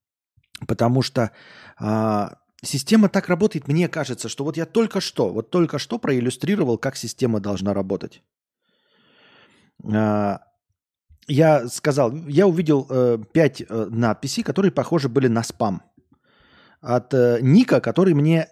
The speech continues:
теоретически знаком. Ну, как знаком, просто постоянный зритель. Я не стал задумываться, настоящий ли это зритель или не настоящий зритель, понимаете? Я просто забанил, и все. Если я вижу что-то меня смущающее, я просто баню,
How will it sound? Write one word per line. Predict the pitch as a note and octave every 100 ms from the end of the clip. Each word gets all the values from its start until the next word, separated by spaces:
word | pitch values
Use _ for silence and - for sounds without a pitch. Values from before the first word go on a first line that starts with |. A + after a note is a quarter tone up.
| _
теоретически | - D#3+ D#3+ A3 G3+ - F3+ F3
знаком. | G#2+ C#3 C3+ A#2+ F#2+ - _
Ну, | F#3+
как | G3 C#3
знаком, | G#2 A2+ A2+
просто | G2 C3+ - A2
постоянный | - B2 A2+ A2+ A#2+ A#2+
зритель. | G2+ G#2 F#2+ - - - -
Я | G#2+ C#3+
не | D#3
стал | - E3+ C#3+
задумываться, | A#2 A2 B2+ G2+ F#2+ - - - _ _ - _
настоящий | C3+ F3 F3+ D3+ C#3+ C#3 C3 - B2+
ли | A2+
это | G#2+ A2
зритель | G2+ A2+ G#2 G2+
или | A#2+
не | C#3+ D3+
настоящий | D3 - C3+ A2 B2 B2 G#2+ - G#2+
зритель, | G#2 A2 -
понимаете? | - F#2+ B2 F3 C#3+ - _ _ _ - - -
Я | G#2+ D3+ C#3+ C3+
просто | D#3+ G#3 - C#3+ A#2+
забанил, | A2 C3+ C3 G#2 F2+
и | G#2
все. | A2 -
Если | F#2 B2 G3 G#3
я | G#3
вижу | G#3 G#3+ F#3+
что-то | - G3 F3
меня | F3+ F3
смущающее, | F3+ F3+ - B3+ G3 - A#2 C3+
я |
просто | F#3+ A3+ -
баню, | F#3 A3+ E3 G2